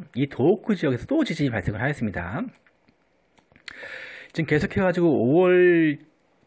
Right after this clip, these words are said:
지금 이십일 이후로 계속해서 강진이 부레고리 라인에서 계속해서 지금 발생을 하고 있습니다.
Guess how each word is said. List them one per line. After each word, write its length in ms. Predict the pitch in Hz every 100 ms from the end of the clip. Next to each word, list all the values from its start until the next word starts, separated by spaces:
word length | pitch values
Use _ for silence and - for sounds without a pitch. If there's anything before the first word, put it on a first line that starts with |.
| _
지금 840 | - - 139 170 160 151 127 110 -
이십일 800 | 143 180 196 - 202 156 - 185
이후로 500 | 135 156 156 190 175
계속해서 1300 | - - 170 220 - 190 151 - 120 214 98 82 - - _
강진이 880 | - - 120 151 170 - 135 131 131
부레고리 580 | - 147 202 185 175 160
라인에서 640 | 110 113 120 110 107 104
계속해서 640 | - 147 202 220 185 - 135
지금 220 | 120 113
발생을 340 | 95 113 101
하고 140 | 165 175
있습니다. 540 | 110 107 127 90 80